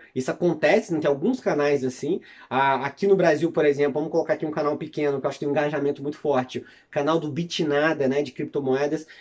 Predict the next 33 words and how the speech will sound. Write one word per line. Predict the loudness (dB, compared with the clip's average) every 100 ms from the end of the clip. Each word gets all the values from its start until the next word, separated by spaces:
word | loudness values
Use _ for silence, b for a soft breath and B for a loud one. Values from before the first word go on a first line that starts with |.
| B
é, | -6 -4
é | -4
um | -2
público | -2 -2 0 0
muito | 4 6 6 6
engajado, | 4 4 2 0 0 -2 -6 B B
né? | 0 2 2
E | 4
aí, | 4
pra | 4 2
você | 0 -2
ter | 0
um | 2
público | 2 0 0
engajado, | 2 4 2 2
gente, | 0 -4
você | -6 -4
também | 0 0
precisa | 0 -2
de | 2
muito | 2 2 0
tempo, | 4 6 6 0 -6 B B
né? | 6
O | 6
meu | 6 4
canal | 2 4
do | 4
YouTube, | 2 2 4
eu | 4
não | 4
consigo | 0 0 0 2
engajar | 6 6 4 2 -2
tanto | 0 0 -2 -2 -4